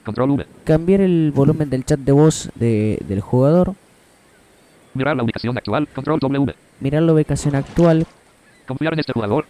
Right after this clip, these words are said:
Speaker 1: control T.
Speaker 2: Confiar en este jugador.
Speaker 1: Desconfiar de este jugador, control
Speaker 2: Desconfiar.
Speaker 1: Shift. Silenciar a este jugador,
Speaker 2: Silenciar.
Speaker 1: control quitar silencio a este jugador,
Speaker 2: Quitar
Speaker 1: control
Speaker 2: silencio.
Speaker 1: observar a este jugador, control
Speaker 2: Obser-,
Speaker 1: L.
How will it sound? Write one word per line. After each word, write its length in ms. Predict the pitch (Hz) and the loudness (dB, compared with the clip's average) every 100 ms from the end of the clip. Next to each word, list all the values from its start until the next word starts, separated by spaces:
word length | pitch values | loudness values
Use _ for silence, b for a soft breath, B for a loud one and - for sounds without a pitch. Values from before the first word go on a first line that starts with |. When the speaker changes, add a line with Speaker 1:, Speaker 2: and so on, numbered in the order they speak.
| - | -8
Speaker 1:
control 260 | 110 131 | -2 -2
T. 160 | 131 - | -2 -2
Speaker 2:
Confiar 460 | - 156 160 202 202 | 0 0 0 -2 -2
en 100 | 180 | -2
este 180 | 170 151 | -4 -2
jugador. 540 | 143 139 151 170 185 | 2 4 6 4 4
Speaker 1:
Desconfiar 360 | 127 127 147 156 | -2 -6 -4 -2
de 80 | 123 | -2
este 120 | 117 | -2
jugador, 320 | 107 104 147 | -2 0 0
control 360 | - 113 135 151 | 0 -2 0 2
Speaker 2:
Desconfiar. 160 | 156 | 2
Speaker 1:
Shift. 100 | 175 | 2
Silenciar 300 | 185 131 151 160 | -2 -4 -2 -2
a 20 | |
este 140 | 143 | -2
jugador, 240 | 120 104 - | -2 0 2
Speaker 2:
Silenciar. 320 | 110 113 104 | 2 0 0
Speaker 1:
control 200 | 151 147 | 2 2
quitar 140 | 156 | 0
silencio 320 | 156 117 143 117 | -2 -4 -2 -2
a 40 | |
este 140 | 107 | -2
jugador, 240 | 104 101 117 | -2 0 2
Speaker 2:
Quitar 120 | 127 | 2
Speaker 1:
control 180 | 127 135 139 | 2 2 2
Speaker 2:
silencio. 100 | 139 | 2
Speaker 1:
observar 280 | 123 147 156 | 2 2 2
a 40 | |
este 120 | 147 | 0
jugador, 320 | 120 104 123 - | -4 -2 -2 0
control 320 | 110 117 127 | 0 2 4
Speaker 2:
Obser-, 60 | |
Speaker 1:
L. 120 | 143 | 2